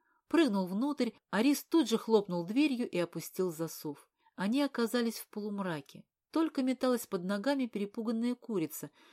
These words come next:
да еще Артур зацепил какой-то горшок, и тот с грохотом покатился по утрамбованному земляному полу. В темный дом свет проникал через пару небольших окошек. Человек в них протиснуться не мог,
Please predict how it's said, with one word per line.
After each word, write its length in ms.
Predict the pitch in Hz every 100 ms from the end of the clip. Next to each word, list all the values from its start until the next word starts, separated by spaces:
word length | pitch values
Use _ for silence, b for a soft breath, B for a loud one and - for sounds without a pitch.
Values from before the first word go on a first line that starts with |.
| b b
да 120 | 220
еще 360 | 294 - 311 -
Артур 540 | 269 277 - 185 151
зацепил 460 | 156 175 185 - 262
какой-то 400 | 233 214 233 233
горшок, 560 | 214 226 - - 160 -
и 80 | -
тот 160 | 175
с 40 | 156
грохотом 500 | 202 277 254 233 202
покатился 580 | 170 175 - 220 -
по 120 | 175 165
утрамбованному 800 | 156 165 156 208 247 208 190 180
земляному 580 | 160 151 156 165 170
полу. 440 | 160 - 143 139 147 _ _ _ _
В 60 | _
темный 360 | - 214 202 208
дом 360 | 233 277 160
свет 320 | - - 269 285
проникал 460 | 247 240 233 247
через 280 | 226 220 208
пару 260 | - 262 247
небольших 520 | 220 220 214 233 -
окошек. 640 | - 214 - 156 - - - b b b b
Человек 480 | - 226 233 302 339
в 40 | 247
них 200 | 269 -
протиснуться 720 | 226 226 254 - 233 - 226
не 140 | 226
мог, 380 | 214 175 143